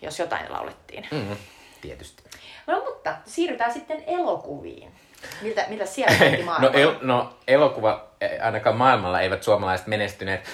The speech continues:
Speaker 2: eh, mutta sen verran, tota, että, tai siis, eh, katsotun elokuva tuona vuonna oli Mission Impossible-sarjan toinen osa, jonka ohjasi siis, eh, John Woo, ja joka on aivan älytön.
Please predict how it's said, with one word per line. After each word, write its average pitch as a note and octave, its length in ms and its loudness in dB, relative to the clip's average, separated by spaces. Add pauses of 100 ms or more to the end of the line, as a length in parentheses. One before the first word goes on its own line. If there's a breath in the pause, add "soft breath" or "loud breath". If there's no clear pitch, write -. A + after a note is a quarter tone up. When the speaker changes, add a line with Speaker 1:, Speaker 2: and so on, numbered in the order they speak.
(240 loud breath)
Speaker 2:
eh, A2 320 6
mutta A#2 460 0 (360)
sen C#3 360 -2
verran, A2 340 2
tota, A2+ 300 -2
että, A2 380 -6 (180)
tai A2+ 140 -12
siis, A2 320 -16 (180)
eh, A#2 180 -4 (220)
katsotun A#2+ 440 4
elokuva G2 260 0
tuona A2 280 -2
vuonna A#2+ 200 -2
oli A#2+ 280 -4 (220 loud breath)
Mission B2 380 -4
Impossible-sarjan G2+ 960 -4
toinen G#2+ 480 2
osa, F#2+ 440 -6 (360 loud breath)
jonka F2 300 -6
ohjasi F2 280 -4
siis, C#3 300 -10 (180)
eh, G2 180 -6 (340)
John A2 320 -2 (160)
Woo, G#2 360 -6
ja F2 140 -2
joka F2 280 -2
on F2+ 160 -8 (320)
aivan F#2+ 360 -4 (220)
älytön. G#2 760 -4